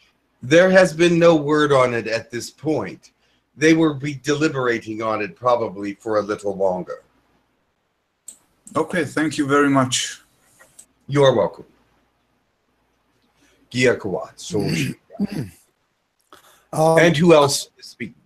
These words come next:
Speaker 3: yeah, we have, uh, me and Christine. And before I go, I wanted to ask if there is on, uh, anyone who is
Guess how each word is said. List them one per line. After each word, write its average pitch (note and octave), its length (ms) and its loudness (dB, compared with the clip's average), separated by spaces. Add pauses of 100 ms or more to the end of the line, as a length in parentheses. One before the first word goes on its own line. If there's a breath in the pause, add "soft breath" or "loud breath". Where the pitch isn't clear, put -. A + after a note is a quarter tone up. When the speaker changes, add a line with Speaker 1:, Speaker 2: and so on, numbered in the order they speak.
Speaker 3:
yeah, E3+ 280 2
we D3 220 -2
have, G#3 200 2
uh, F3+ 160 6
me G3+ 280 0
and F3+ 160 0
Christine. G3+ 720 -6
And D#3+ 180 -6
before E3+ 340 -2
I E3+ 40 0
go, F3+ 320 0
I D3+ 160 2
wanted D#3+ 340 -4
to D#3+ 120 0
ask D#3 280 0
if D3+ 100 -4
there D#3+ 120 2
is D3+ 160 -2
on, D#3+ 260 -2
uh, D#3+ 220 -6
anyone E3+ 400 -2 (100)
who D3+ 460 -2 (280)
is D#3 380 -6